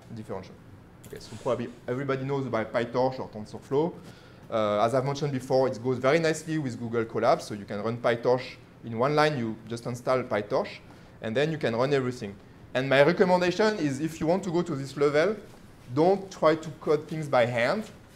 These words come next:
Use library that people have done before, because even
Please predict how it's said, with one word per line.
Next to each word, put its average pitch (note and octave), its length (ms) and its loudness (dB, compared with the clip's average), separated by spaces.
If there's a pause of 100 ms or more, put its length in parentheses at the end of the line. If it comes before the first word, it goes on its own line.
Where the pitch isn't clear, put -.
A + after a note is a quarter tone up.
(140)
Use C#3+ 360 -4
library C#3+ 600 4
that A#2+ 200 -6
people D3 480 2
have A#2+ 300 0
done C3 220 0
before, C3+ 380 -2 (220)
because C#3 340 -4
even G3+ 460 2